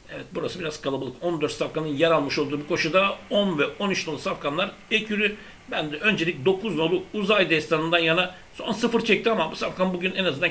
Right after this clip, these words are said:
kendine uygun bir grupta start alıyor ve mesafede yatkınlığıyla on iki nolu Şenilker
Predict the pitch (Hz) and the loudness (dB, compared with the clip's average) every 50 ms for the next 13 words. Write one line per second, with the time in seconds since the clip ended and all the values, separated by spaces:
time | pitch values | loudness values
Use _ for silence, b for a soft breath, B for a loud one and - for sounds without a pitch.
0 | - - 165 160 160 160 160 156 160 160 160 185 180 160 143 160 147 - 180 170 | 0 0 0 2 2 0 0 0 0 0 2 2 2 2 2 0 0 -2 -4 -6
1 | - - 190 165 - 175 170 175 170 165 156 156 151 - 175 151 - 175 165 165 | -4 -2 -2 -2 -2 -2 -2 0 0 0 -2 -4 -4 -4 -4 -2 0 0 2 2
2 | 165 160 - - 180 180 180 180 180 170 185 196 B B B B B B B B | 0 0 -2 -2 -2 0 0 0 0 0 -2 -4 B B B B B B B B
3 | B - - 180 220 233 240 233 - - 233 233 226 233 226 220 226 240 226 233 | B -6 0 2 4 4 4 2 2 2 2 4 6 6 6 6 4 2 0 0
4 | - - - - 202 196 196 208 208 202 196 - - - - 175 143 | 0 0 2 4 4 4 4 4 2 0 -2 -4 -4 0 2 2 2